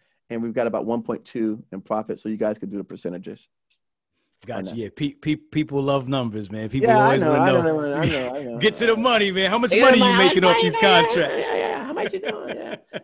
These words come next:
Speaker 1: You know, uh, well, and listen, but, but, but the thing is, um, it's, it's just,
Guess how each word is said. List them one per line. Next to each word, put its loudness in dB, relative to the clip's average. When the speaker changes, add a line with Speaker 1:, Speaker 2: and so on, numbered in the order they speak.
Speaker 1:
You -4
know, 0
uh, -10
well, -6
and -2
listen, 2
but, 2
but, 4
but 2
the -6
thing 2
is, 2
um, -4
it's, -12
it's -6
just, -2